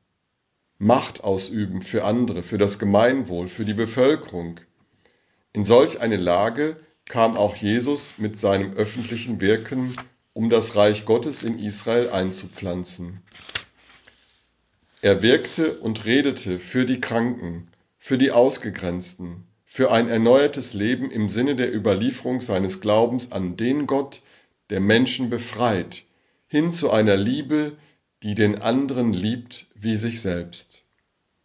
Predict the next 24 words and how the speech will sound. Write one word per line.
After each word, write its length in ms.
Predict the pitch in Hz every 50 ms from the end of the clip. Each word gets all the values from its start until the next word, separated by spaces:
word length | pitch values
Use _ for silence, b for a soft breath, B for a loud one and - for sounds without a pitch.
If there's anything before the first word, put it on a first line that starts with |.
| _ _ _ _ _ _ _ _ _ _ _ _ _ _ _ _ _ _ _ _ _ _ _ _ -
Das 440 | 107 98 104 104 - - - - _ _ -
kam 300 | - 113 107 110 113 113
an 220 | 110 110 104 92
im 200 | 87 - 85 85
Volk. 500 | - - 98 92 87 90 90 - - - _ _ _ _ _ _ b b b b b b b b b b b b
Als 200 | 113 110 110 -
er 80 | 147
die 120 | 127 131 120
Hauptstadt 580 | 113 123 135 131 - - - 160 151 143 -
zum 220 | - - 107 98 95
Pascha-Fest 600 | 127 123 123 - 135 120 110 - 104 98 - 95
aufsuchte, 720 | 98 104 110 110 110 - 131 131 127 - - 117 95 98
war 180 | 101 98 98
er 120 | 101 104 104
populär. 760 | 104 110 101 - - 117 113 110 113 104 90 85 85 85 87 - _ _ _ _ _ b b b b b b b b b b 117
Die 60 | 110
Menschen 420 | 110 120 131 151 151 - 151 135
begrüßten 580 | 131 127 - 98 113 135 156 160 - - - 101
ihn 120 | 98 98
mit 180 | 101 101 101 -
grünen 360 | - - 131 139 156 143 135
Zweigen 480 | - - - 107 101 107 123 123 123 131
und 160 | 123 123 123
Hochrufen. 840 | 143 151 156 160 - 101 92 87 82 - 95 90 85 85 87 87 _